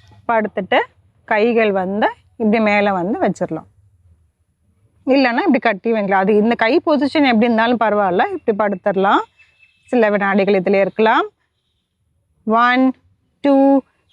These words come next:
த்ரீ, ஃபோர், ஃபைவ், சிக்ஸ், செவன், எயிட், நைன், டென். தளர்த்திக்கலாம்.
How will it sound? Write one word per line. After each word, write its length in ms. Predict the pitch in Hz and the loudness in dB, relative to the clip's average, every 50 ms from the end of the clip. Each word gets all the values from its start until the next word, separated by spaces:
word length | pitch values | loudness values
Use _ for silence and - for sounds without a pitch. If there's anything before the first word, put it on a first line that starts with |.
| - - | -8 -4
த்ரீ, 440 | 262 254 254 254 262 262 269 277 262 - _ _ _ _ - - | 0 0 2 2 2 2 2 2 0 -2 _ _ _ _ -10 -4
ஃபோர், 400 | 277 262 262 262 262 262 269 277 254 _ _ _ _ _ _ | -2 0 2 2 2 2 2 0 -2 _ _ _ _ _ _
ஃபைவ், 440 | - 254 247 247 254 269 262 269 269 - _ _ _ _ _ | -2 0 0 2 2 2 2 2 0 -2 _ _ _ _ _
சிக்ஸ், 520 | - - - 294 302 - - - - - _ _ _ _ - - - | -10 -4 -2 -2 -2 -2 -6 -14 -20 -20 _ _ _ _ -16 -6 -2
செவன், 520 | 247 240 233 233 220 240 254 247 247 254 247 _ _ _ _ _ - | 0 0 2 2 2 0 0 0 0 -2 -4 _ _ _ _ _ -4
எயிட், 520 | 233 226 226 247 247 247 247 254 226 - - _ _ _ _ | 0 2 2 2 2 2 2 0 0 -2 -6 _ _ _ _
நைன், 600 | - 220 220 226 226 226 233 233 240 240 240 247 247 - _ _ _ _ _ _ _ | -6 -2 0 0 2 2 0 0 0 0 0 -2 -2 -4 _ _ _ _ _ _ _
டென். 300 | - 220 190 170 170 - _ _ _ _ _ _ _ _ _ _ _ _ _ _ - | -4 -4 -4 -6 -8 -16 _ _ _ _ _ _ _ _ _ _ _ _ _ _ -4
தளர்த்திக்கலாம். 680 | 220 220 220 208 202 196 240 214 - 220 226 262 339 415 | -2 0 0 0 -2 -2 -4 -2 0 0 0 0 -2 -4